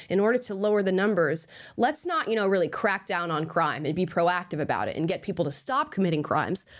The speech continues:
Let's just let them do it, uh, and let everybody else just be affected by it and let the community, you know, just reap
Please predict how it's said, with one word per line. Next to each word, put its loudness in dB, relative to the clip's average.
Let's 0
just -8
let -2
them 2
do 0
it, -12
uh, 0
and 0
let 0
everybody 2
else 2
just -10
be 0
affected -2
by 0
it -4
and 0
let 0
the 0
community, 2
you 0
know, 2
just -2
reap -2